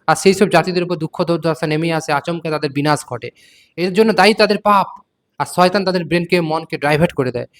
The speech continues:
আর "যাহারা তাহার নিজে, তাহারা তাহাকে গ্রহণ করিল না", এখন বলল, কিন্তু যত লোক তাহাকে গ্রহণ করিল, সেই সকলকে যাহারা তাহার নামে বিশ্বাস করে, তাহাদিগকে তিনি ঈশ্বরের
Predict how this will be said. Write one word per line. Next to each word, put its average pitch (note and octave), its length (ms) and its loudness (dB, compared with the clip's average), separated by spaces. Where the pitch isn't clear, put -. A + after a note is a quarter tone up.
আর G3+ 300 10
"যাহারা G#3+ 300 10
তাহার A3 320 8
নিজে, G#3+ 320 6
তাহারা G3+ 360 8
তাহাকে G3 160 6
গ্রহণ F3 260 4
করিল D3 260 0
না", B2+ 140 -10
এখন E3 220 -2
বলল, E3+ 280 4
কিন্তু A#3 140 4
যত G3 220 6
লোক B3+ 220 10
তাহাকে A#3 180 8
গ্রহণ G3+ 240 4
করিল, A3+ 320 6
সেই G#3+ 260 2
সকলকে G#3+ 340 2
যাহারা F3+ 260 2
তাহার F#3+ 300 6
নামে A3 220 6
বিশ্বাস D#3 340 -2
করে, E3 200 0
তাহাদিগকে E3+ 420 4
তিনি F#3+ 220 0
ঈশ্বরের G3 440 4